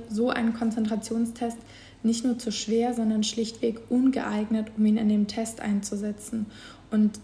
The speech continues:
diese Testformen finde ich halt schwierig irgendwo, weil klar, jeder Test gilt wie ein einzelner T M S,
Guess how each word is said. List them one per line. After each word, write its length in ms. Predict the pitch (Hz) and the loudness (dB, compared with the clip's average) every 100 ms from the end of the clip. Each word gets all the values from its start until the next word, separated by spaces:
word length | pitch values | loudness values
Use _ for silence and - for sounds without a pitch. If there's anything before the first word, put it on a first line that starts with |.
| - | -4
diese 220 | 220 208 | -2 -2
Testformen 840 | - 240 262 - - 233 247 254 | -4 -4 -4 -8 -6 -2 0 -2
finde 320 | 254 226 226 226 | -2 -4 -2 -4
ich 180 | 226 | -6
halt 300 | 214 208 208 - - - - - - - - - | -2 -2 -2 -8 -20 -20 -8 -6 -6 -10 -14 -8
schwierig 640 | - 240 262 311 247 - | -6 -2 0 2 0 0
irgendwo, 420 | 208 208 196 208 | 0 2 2 2
weil 200 | 202 214 | 2 0
klar, 480 | 214 - 214 269 349 - - - | 0 -2 -2 -2 -4 -8 -20 -10
jeder 480 | 220 214 254 233 226 | -4 0 0 0 -2
Test 500 | - 233 262 - - | -4 -4 -4 -6 -2
gilt 240 | 233 233 233 | 2 2 2
wie 100 | 214 | 0
ein 140 | 202 | 0
einzelner 600 | 208 220 226 233 214 202 | -2 -2 -2 0 0 0
T 180 | - 214 | -2 0
M 160 | 202 196 | 0 0
S, 440 | 247 - - - | -4 -6 -10 -12